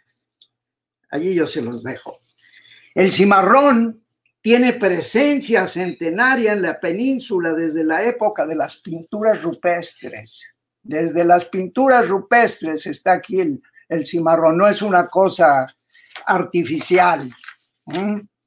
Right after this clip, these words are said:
En un buen número de las universidades estudiadas se advierte que hay la debida concordancia entre sus símbolos,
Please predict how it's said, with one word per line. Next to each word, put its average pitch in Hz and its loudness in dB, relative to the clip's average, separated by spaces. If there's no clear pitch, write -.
En 190 0
un 285 4
buen 277 6
número 262 6
de 208 4
las 190 2
universidades 196 0
estudiadas 220 0
se 160 -4
advierte 214 -2
que 175 -2
hay 214 2
la 202 2
debida 220 -2
concordancia 175 -4
entre 151 -10
sus 135 -16
símbolos, - -12